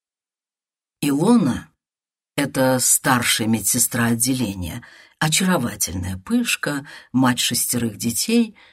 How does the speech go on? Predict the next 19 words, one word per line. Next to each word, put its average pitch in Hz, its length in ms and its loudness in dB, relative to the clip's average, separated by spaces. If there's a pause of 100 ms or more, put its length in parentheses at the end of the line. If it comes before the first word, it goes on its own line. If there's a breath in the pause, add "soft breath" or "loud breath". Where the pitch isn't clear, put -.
(280 soft breath)
всё - 240 0
время 196 380 2
пытается 165 680 2
успокоить 143 1120 -2 (140)
меня. 139 680 0 (400 loud breath)
Вчера 165 380 2
даже 147 280 0
накапала 135 560 0
в - 80 -2
картонный 123 480 2
стаканчик 165 720 0 (280 loud breath)
какую-то 156 420 -2
гадость 117 640 0
резкого 123 460 0
вкуса 165 420 -2
и 123 40 0
запаха. 95 680 -4 (440 loud breath)
«Идите 165 920 2
домой», 156 1120 2